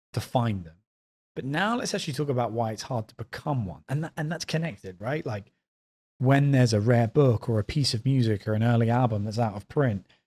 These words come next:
the reason it's hard to find is because it was hard to produce or it's no longer being produced anymore. And I think you could argue that, like, it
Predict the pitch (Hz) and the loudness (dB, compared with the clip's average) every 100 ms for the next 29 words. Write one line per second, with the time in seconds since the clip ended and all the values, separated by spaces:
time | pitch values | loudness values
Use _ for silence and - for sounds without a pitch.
0 | _ _ 160 147 180 185 165 156 135 135 | _ _ 0 2 2 4 4 4 2 0
1 | 131 127 190 170 127 110 120 - 123 127 | 0 -2 0 0 0 -2 -2 0 -2 -4
2 | - 139 123 110 120 147 131 - 139 - | -2 -2 -2 -4 -4 0 0 -2 -8 -4
3 | 151 151 131 120 117 - 120 120 107 113 | -2 0 0 0 -2 -2 -2 -2 -2 -4
4 | 104 101 120 104 92 _ _ _ _ _ | -4 -2 -2 -2 -10 _ _ _ _ _
5 | _ - 131 131 185 175 127 123 117 135 | _ 0 0 2 0 0 2 4 4 4
6 | 113 107 113 110 110 120 | 2 0 0 -2 -2 -6